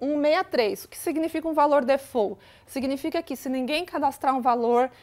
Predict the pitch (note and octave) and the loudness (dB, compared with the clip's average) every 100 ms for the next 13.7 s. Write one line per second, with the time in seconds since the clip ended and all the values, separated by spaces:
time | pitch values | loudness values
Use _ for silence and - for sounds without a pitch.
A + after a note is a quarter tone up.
0 | _ B3 B3+ A#3+ A#3 A#3+ A#3+ A#3+ B3+ C#4 | _ -4 0 0 0 0 -2 0 -2 -2
1 | D4+ C4+ B3 A#3 A#3 - A3 D4 C#4 B3+ | -4 -8 -6 -6 -6 -6 -4 -4 0 2
2 | A#3+ C4 B3 B3+ C4 B3+ B3 C#4 B3 A#3+ | 2 2 2 2 0 -4 -6 -4 -4 -4
3 | A#3+ A3+ A3+ A3 A#3+ A#3+ G#3+ A3 B3 A3+ | -2 -4 -4 -6 -2 -2 -2 -4 -2 2
4 | G#3+ G#3+ A3 A3+ A3+ G#3 A#3 - F#3+ - | 0 0 -2 -2 -2 -4 -6 -6 -8 -8
5 | _ - - - _ G4+ B4+ - F4+ - | _ -20 -20 -20 _ 0 0 2 0 4
6 | A#4+ A4 G4 E4 F4+ C#4 E4 G4+ A4 - | 2 4 2 4 2 4 2 4 -2 -2
7 | - D4 D#4+ C#4+ - C#4 C#4 D4 - _ | 4 8 8 4 -4 -2 -2 -4 -12 _
8 | _ C#4 C4+ C#4 C#4 B3+ - - B3+ B3 | _ -2 2 2 2 -2 -10 -2 2 2
9 | - C#4+ C#4 C#4+ E4 B3+ C4+ E4 C4+ - | 4 6 6 6 0 2 6 6 4 -4
10 | - - - A#3 D4 D#4 D4+ D4 - B3 | -20 -8 -4 0 -2 0 -2 -2 -2 0
11 | C4+ - - A3+ C4+ D4+ C#4+ B3+ A#3 - | -2 -4 -12 -8 0 0 2 2 0 -2
12 | - A#3+ - C4 - C#4 A#3 A#3 B3+ A3+ | -8 -6 -6 -6 -4 -2 -2 -2 -2 -4
13 | A#3+ B3+ E4 C4 - - | -4 -4 -2 -2 -4 -14